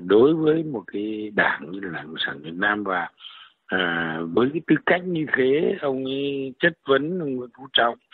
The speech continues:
những cái điểm mà tôi nghĩ là rất, rất là đáng lưu ý. Thực ra là cũng có nhiều người đặt những vấn đề như vậy,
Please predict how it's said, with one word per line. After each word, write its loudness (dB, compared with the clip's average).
những -8
cái -6
điểm 2
mà -8
tôi 0
nghĩ -2
là 0
rất, 0
rất 2
là -2
đáng -6
lưu -2
ý. 0
Thực 4
ra 4
là -4
cũng -12
có -6
nhiều 2
người 2
đặt 0
những -16
vấn -10
đề -2
như -6
vậy, -4